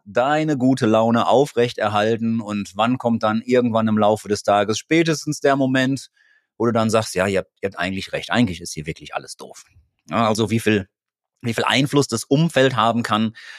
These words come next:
äh, ist, denke ich mal, logisch. Und auch hier im Börsenhandel,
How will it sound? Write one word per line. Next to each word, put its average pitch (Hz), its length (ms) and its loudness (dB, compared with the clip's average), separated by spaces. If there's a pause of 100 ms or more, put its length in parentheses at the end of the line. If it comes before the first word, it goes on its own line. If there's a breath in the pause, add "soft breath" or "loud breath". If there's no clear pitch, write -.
(200 loud breath)
äh, - 260 -8
ist, 127 140 -6
denke 110 160 -2
ich 90 80 -10
mal, 78 160 -6
logisch. - 540 -14 (560 loud breath)
Und 151 320 4
auch - 340 0
hier 247 140 2
im 254 100 4
Börsenhandel, 175 720 0